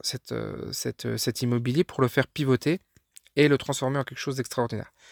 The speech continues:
C'est pareil dans la reprise d'entreprise. On doit toujours rechercher, et c'est beaucoup plus simple dans des petites entreprises d'ailleurs, les entreprises qui sont mal, qui sont, qui, qui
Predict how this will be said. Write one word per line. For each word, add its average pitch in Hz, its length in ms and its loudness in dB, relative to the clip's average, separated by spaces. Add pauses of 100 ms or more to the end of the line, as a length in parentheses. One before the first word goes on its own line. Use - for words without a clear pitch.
(720)
C'est - 180 4
pareil 160 360 8
dans 143 120 2
la 127 100 0
reprise 127 240 -6
d'entreprise. - 480 -10 (400)
On 147 140 4
doit 147 260 8
toujours 156 480 -2
rechercher, 135 640 2
et 123 40 -8
c'est - 180 0
beaucoup 120 320 -6
plus - 120 -10
simple 165 340 4
dans 120 100 -2
des 107 100 -2
petites - 320 -2
entreprises 165 380 -8
d'ailleurs, 143 240 -4 (440)
les 127 140 6
entreprises 151 400 4
qui - 100 -2
sont 139 140 2
mal, 135 260 2
qui 131 140 -2
sont, 147 180 0 (800)
qui, 147 240 -4
qui - 120 -20